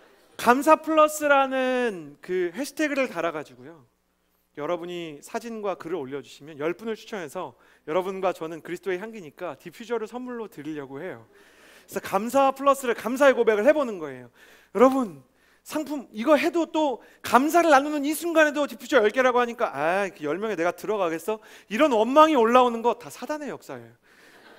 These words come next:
쫓아가지 말고 그냥 감사의 고백을 하는 거예요. 감사 그 자체로 하나님 일하고 계신다 고백하는 거예요. 감사함으로 성경이 그분의 문에 들어간대요.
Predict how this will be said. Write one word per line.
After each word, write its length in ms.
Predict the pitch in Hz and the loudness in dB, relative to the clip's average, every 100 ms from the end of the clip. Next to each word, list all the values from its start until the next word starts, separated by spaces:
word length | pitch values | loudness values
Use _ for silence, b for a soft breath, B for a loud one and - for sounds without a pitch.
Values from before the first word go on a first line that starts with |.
| - | -8
쫓아가지 460 | 285 285 302 302 302 | -6 2 6 6 6
말고 480 | 190 185 254 185 | 4 4 2 -2
그냥 220 | - 285 302 | -2 -2 -2
감사의 420 | 233 262 302 294 | -2 2 6 6
고백을 360 | 254 254 247 | 6 4 2
하는 200 | 262 294 | -2 -6
거예요. 180 | 220 156 - b b b | -8 -10 -14 b b b
감사 400 | 202 233 285 294 | 0 4 6 4
그 160 | 247 | 2
자체로 500 | 254 180 - 202 220 | -6 -8 -8 -6 -6
하나님 380 | 175 254 269 254 | -6 -8 -8 -8
일하고 340 | 190 233 254 247 | -4 -2 -2 -4
계신다 540 | 220 - 190 196 175 | -8 -8 -12 -10 -12
고백하는 520 | - 139 135 175 170 | -12 -16 -16 -20 -20
거예요. 180 | 127 120 _ b b b b - | -20 -20 _ b b b b -10
감사함으로 760 | 170 196 220 247 226 208 220 | -8 -6 -2 -2 -2 -4 -6
성경이 560 | 202 226 220 214 214 156 | -8 -12 -10 -10 -12 -16
그분의 400 | - 143 165 160 | -18 -18 -18 -20
문에 320 | 123 139 160 | -20 -20 -20
들어간대요. 560 | - 147 180 127 117 | -20 -20 -20 _ _